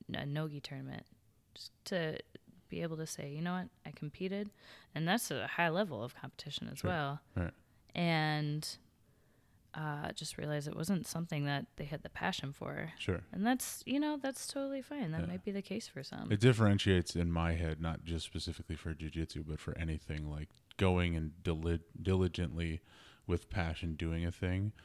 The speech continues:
Speaker 2: and then doing it for the sake of performing on a specific day in specific circumstances. It just seems like two different amounts or levels of pressure. You're either
Speaker 1: Yes.
Speaker 2: into it or you're not, it seems like.
Speaker 1: I feel like I've very much,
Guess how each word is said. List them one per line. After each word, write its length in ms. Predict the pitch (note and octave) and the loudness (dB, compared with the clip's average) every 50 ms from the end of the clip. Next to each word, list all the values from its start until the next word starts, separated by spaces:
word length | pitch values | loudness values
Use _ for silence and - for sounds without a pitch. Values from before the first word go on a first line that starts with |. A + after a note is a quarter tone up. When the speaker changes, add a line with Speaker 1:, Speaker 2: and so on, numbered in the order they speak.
| - - - - - - - - | -20 -20 -20 -20 -20 -20 -6 -4
Speaker 2:
and 100 | E2+ E2 | 0 0
then 140 | D#2+ D#2+ D#2 | 0 0 0
doing 220 | - E2 D#2+ D#2+ | 2 2 2 2
it 120 | D#2+ D#2 - | 0 -2 -2
for 120 | - E2+ | -4 -4
the 120 | D2 D#2 | -2 -2
sake 300 | - - - D#2 D#2+ - | -4 -4 -4 -4 -4 -4
of 280 | D#2+ D#2 C#2+ - - - | -4 -4 -4 -6 -12 -10
performing 600 | - F2 E2 - - F2 E2 E2 D#2+ E2 E2 E2 D#2+ | -10 -10 -8 -4 -4 -2 -2 0 0 0 -2 -2 -2
on 80 | D#2 | -2
a 80 | D#2 D#2 | -4 -6
specific 580 | - - - E2+ - - - - - - E2 - - | -8 -8 -10 -10 -10 -6 -6 -6 -4 -6 -8 -8 -4
day 300 | D#2 D#2+ D2+ D#2+ E2 E2+ | -4 -2 -2 0 0 0
in 160 | D#2 D#2 D#2+ | 0 -2 -4
specific 560 | - - - - - - E2 - - E2 - | -6 -10 -12 -10 -6 -6 -6 -4 -6 -8 -8
circumstances. 760 | - - E2 - - E2+ E2 - - F2 F2 E2+ - F2 E2 | -4 -4 -4 -4 -2 -4 -4 -2 -2 -2 -2 -2 -2 -4 -4
It 20 | D#2 | -4
just 180 | - - - | -6 -6 -2
seems 180 | - G2 F2+ D#2 | 0 0 2 2
like 160 | E2+ E2 - - | 0 -2 -2 -4
two 240 | - - F#2+ F2+ | -2 0 2 2
different 360 | E2+ E2+ D#2+ - E2 D#2+ D#2 - - - - - - - - - - - _ _ _ - - - - | 4 2 0 0 -4 -6 -6 -8 -14 -20 -20 -20 -20 -20 -20 -20 -20 -20 _ _ _ -20 -14 -6 -2
amounts 480 | F#2 E2+ E2 D#2+ D#2+ D#2+ E2 - - | -2 0 2 2 2 0 0 -2 -2
or 80 | E2 D#2 | -4 -4
levels 400 | D2+ D#2 D#2 C#2+ D#2 D#2 D2+ - | -2 -4 -4 -4 -4 -4 -4 -6
of 120 | D2+ - - | -10 -12 -8
pressure. 460 | - - D2+ D2+ - - - - - - _ _ - - | -6 -4 -4 -4 -4 -6 -8 -8 -10 -10 _ _ -10 -6
You're 280 | E3 D#3+ D3+ C#3+ A2+ | -4 -2 0 4 8
either 220 | B2 A#2+ G2+ E2 E2+ | 8 8 8 8 6
Speaker 1:
Yes. 80 | F2 | 6
Speaker 2:
into 180 | F2+ E2+ D#2+ D#2+ | 6 6 4 2
it 100 | D#2+ D#2 | 2 0
or 60 | D#2 | 0
you're 140 | D#2+ - - | -2 -2 -4
not, 260 | - - - - - - | -6 -6 -8 -8 -10 -14
it 80 | - - | -14 -12
seems 200 | - - - E2+ | -10 -10 -8 -8
like. 120 | E2 - E2 - - | -8 -8 -10 -6 -4
Speaker 1:
I 100 | - F3+ | -4 -4
feel 240 | F3 - - A3+ A3+ | -2 0 2 4 4
like 160 | A3+ A3 G#3+ | 4 4 4
I've 140 | G3 F3+ D#3+ | 2 2 2
very 320 | D3+ D#3+ D#3+ E3 D#3+ D#3+ D#3 | 2 2 2 2 2 2 2
much, 500 | D#3+ D#3 D3+ D3 - - - - - | 2 0 0 0 0 0 0 -2 -2